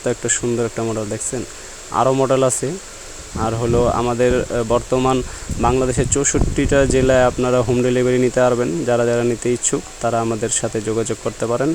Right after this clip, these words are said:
এই আরেকটা মডেল দেখেন, কত সুন্দর একটা মডেল, খুবই গর্জিয়াস, খুবই গর্জিয়াস একটা মডেল, খুবই চাহিদাপূর্ণ একটা প্রোডাক্ট। আমাদের আরও অনেক মডেল আছে, খুবই সুন্দর সুন্দর মডেল। আপনারা নিয়ে এগুলো ভালো দামে সেল করতে পারবেন।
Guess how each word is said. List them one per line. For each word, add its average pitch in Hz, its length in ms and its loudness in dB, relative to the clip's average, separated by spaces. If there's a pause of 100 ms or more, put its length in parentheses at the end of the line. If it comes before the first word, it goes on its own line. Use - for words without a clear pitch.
(140)
এই 113 120 0
আরেকটা 113 340 0
মডেল 117 300 -2 (600)
দেখেন, 117 260 -4 (140)
কত - 140 -6
সুন্দর 120 360 0
একটা 120 200 -4
মডেল, 117 240 0 (180)
খুবই 127 240 0
গর্জিয়াস, 117 540 0 (140)
খুবই 143 300 -4
গর্জিয়াস 131 440 0
একটা 123 220 -2
মডেল, 120 260 0 (640)
খুবই 143 300 4 (540)
চাহিদাপূর্ণ 139 560 4
একটা 117 180 -4
প্রোডাক্ট। 104 360 -6 (460)
আমাদের 120 300 2
আরও 123 220 6
অনেক 135 280 2
মডেল 143 260 2
আছে, 147 260 2 (680)
খুবই 139 280 0
সুন্দর 127 320 2
সুন্দর 123 220 0
মডেল। 120 300 0 (400)
আপনারা 117 420 0 (280)
নিয়ে 117 240 2 (100)
এগুলো 117 280 0
ভালো 110 260 0 (200)
দামে 120 220 0
সেল 110 220 -2
করতে 113 260 -2
পারবেন। 117 260 0